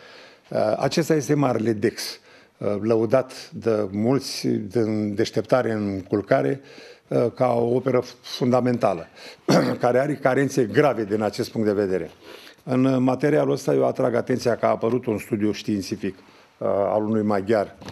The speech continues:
Bakos Ferenc, care atestă, <clears throat> cu, a apărut sub egida Academiei Ungare de Științe, nu așa la un colț de stradă. Așa, în lucrarea respectivă atestă că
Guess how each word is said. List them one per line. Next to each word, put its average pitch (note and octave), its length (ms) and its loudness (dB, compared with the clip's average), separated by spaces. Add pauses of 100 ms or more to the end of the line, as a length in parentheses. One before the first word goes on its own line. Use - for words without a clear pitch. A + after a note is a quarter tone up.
(300)
Bakos A2 420 0
Ferenc, D#3 360 0 (540)
care B2+ 380 0
atestă, C#3+ 760 0 (120)
<clears throat> - 260 0
cu, A2 200 0 (540)
a - 80 -6
apărut G#2+ 320 0
sub A2 200 -6
egida G#2+ 340 2
Academiei A2+ 540 2
Ungare A#2+ 400 2
de G2 100 -2
Științe, A2+ 440 0
nu G#2 360 0 (500)
așa G2+ 300 -2
la G2 180 0
un F#2+ 120 -4
colț F#2+ 240 -2
de F2 360 -6 (140)
stradă. F2 400 -4 (760)
Așa, - 440 -4
în C#3 80 -2
lucrarea D3 360 0
respectivă D3 640 -2
atestă D3 500 0
că B2 400 0